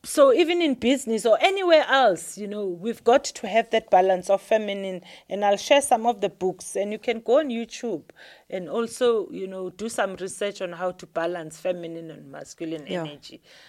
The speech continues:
Speaker 1: But we need to have a balance of that.
Speaker 2: Mm.
Speaker 1: This thing
Speaker 2: Yeah.
Speaker 1: of not caring.
Speaker 2: It's not, yeah. So what I'm hearing you say, Mom,
Speaker 1: Mm.
Speaker 2: is that the only way we're gonna bounce back from this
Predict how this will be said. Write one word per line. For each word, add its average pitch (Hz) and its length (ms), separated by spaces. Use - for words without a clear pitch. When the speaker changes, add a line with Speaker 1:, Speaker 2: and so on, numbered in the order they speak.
Speaker 1:
But 190 240
we 208 100
need 233 220
to 196 120
have 180 200
a 175 80
balance 160 440
of 160 200
that. 131 300
Speaker 2:
Mm. 226 220
Speaker 1:
This - 560
thing 277 260
Speaker 2:
Yeah. 247 80
Speaker 1:
of 262 140
not 247 200
caring. 240 520
Speaker 2:
It's - 220
not, 170 260
yeah. 180 300
So 233 160
what 302 120
I'm 349 140
hearing 330 340
you 302 80
say, 190 360
Mom, 147 240
Speaker 1:
Mm. 156 180
Speaker 2:
is 202 200
that 190 200
the - 160
only 240 280
way 190 180
we're 190 160
gonna 175 240
bounce 180 380
back 165 280
from 160 240
this 156 220